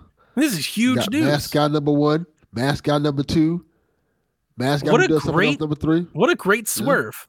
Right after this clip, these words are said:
Speaker 1: They secure the bag from Sony and they're like, "Fuck it, we're out. We're just gonna do Fortnite.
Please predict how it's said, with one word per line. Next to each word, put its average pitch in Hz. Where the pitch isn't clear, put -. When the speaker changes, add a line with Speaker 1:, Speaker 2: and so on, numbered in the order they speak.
Speaker 1:
They 135
secure 196
the 240
bag 220
from 208
Sony 131
and 165
they're 170
like, 175
"Fuck 254
it, -
we're 147
out. 202
We're 127
just 123
gonna 135
do 131
Fortnite. 151